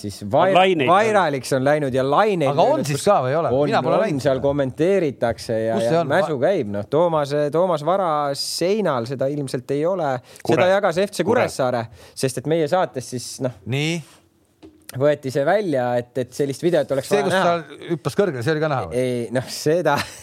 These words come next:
Speaker 1: <laughs> seda näha ei olnud. See
Speaker 2: Ja, ja, jalad käisid ikka.
Speaker 1: Jalad käisid, jalad käisid, aga noh, ega seal Tarmo Kink vaatas ka selle video ikkagi üle, et seal, noh, mängitakse lahti. Esiteks, Toomas, ma ju kirjutasin ka sinna kommentaarisse, see
Speaker 2: No
Speaker 1: press-,
Speaker 2: seal on näha,
Speaker 1: see
Speaker 2: seal
Speaker 1: pressing-
Speaker 2: keskväljal näha, seal mängitakse, eks ju, seda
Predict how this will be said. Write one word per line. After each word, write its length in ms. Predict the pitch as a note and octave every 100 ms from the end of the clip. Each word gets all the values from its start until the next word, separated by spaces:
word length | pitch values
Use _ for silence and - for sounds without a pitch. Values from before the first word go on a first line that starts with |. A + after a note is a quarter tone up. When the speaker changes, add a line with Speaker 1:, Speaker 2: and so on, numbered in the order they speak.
| - F#3
Speaker 1:
<laughs> 420 | - A#3 G#3+ -
seda 220 | D3+ D3+
näha 160 | D#3+ D3+
ei 80 | E3+
olnud. 320 | G#3 C3 G2+
See 300 | B2 A2+ A2+
Speaker 2:
Ja, 140 | C3 E3+
ja, 120 | E3
jalad 340 | D#3 F#3 -
käisid 260 | C3 B2+ C#3
ikka. 160 | -
Speaker 1:
Jalad 380 | C#3 D3+ E3+ C#3+
käisid, 400 | D#3+ F#3+ D#3+ B2+
jalad 300 | B2 C#3+ C#3
käisid, 320 | D3 D#3+ C3 A#2
aga 140 | G#2+
noh, 120 | B2 A#2+
ega 180 | A#2 A#2
seal 380 | A#2+ A2+ F#2 G2
Tarmo 320 | C3 C#3 C3
Kink 160 | D3
vaatas 240 | C#3 B2+ -
ka 140 | D#3
selle 160 | D#3 C#3+
video 280 | C3+ D3+ B2+ A#2+
ikkagi 300 | B2+ A2+ D3+
üle, 160 | D3+ A2+
et 140 | -
seal, 160 | B2+ A2+ - - -
noh, 120 | B2 - _ - -
mängitakse 540 | C3 E3+ D#3 B2 - C#3
lahti. 340 | F3+ E3 C#3+
Esiteks, 380 | D#3+ C#3+ A#2+ -
Toomas, 340 | D3+ E3 C3
ma 140 | C3 B2+
ju 80 |
kirjutasin 560 | A#2+ D#3 D#3+ A#2 A2+ B2
ka 80 | D3+
sinna 200 | D3 A#2+
kommentaarisse, 520 | B2 A2 C3+ B2+ A2+
see 100 | B2+
Speaker 2:
No 60 | -
Speaker 1:
press-, 160 | F#3+
Speaker 2:
seal 160 | G3 F#3+
on 80 | E3
näha, 240 | F#3 C#3+
Speaker 1:
see 80 | E3+
Speaker 2:
seal 80 | E3
Speaker 1:
pressing- 240 | G#3+ G#3+
Speaker 2:
keskväljal 320 | G#3+ F#3 D#3+
näha, 180 | C#3+ A2+
seal 180 | E3 D#3+
mängitakse, 600 | F3+ E3 C3+ C3 C#3 B2+
eks 160 | -
ju, 80 | A2
seda 240 | A#2+ A2